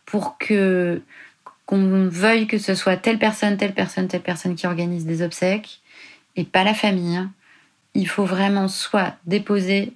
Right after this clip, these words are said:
ses dernières volontés chez un notaire, encore une fois quatre-vingt-dix euros,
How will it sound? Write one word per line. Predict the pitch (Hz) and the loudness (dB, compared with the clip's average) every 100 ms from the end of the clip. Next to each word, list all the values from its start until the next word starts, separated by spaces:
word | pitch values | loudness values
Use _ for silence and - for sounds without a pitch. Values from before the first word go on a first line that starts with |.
| - | -12
ses | - 214 | -4 0
dernières | 196 190 185 | 2 2 0
volontés | 170 180 180 170 | -2 -2 -2 -4
chez | 170 170 165 | -4 -2 -2
un | |
notaire, | 165 165 180 202 | -2 -2 -2 -2
encore | 208 190 165 | -2 -2 -2
une | 160 | -2
fois | - | -2
quatre-vingt-dix | 170 170 - 165 160 156 156 | -4 -4 -4 -2 -2 -4 -4
euros, | 160 151 190 277 | -2 0 -2 -2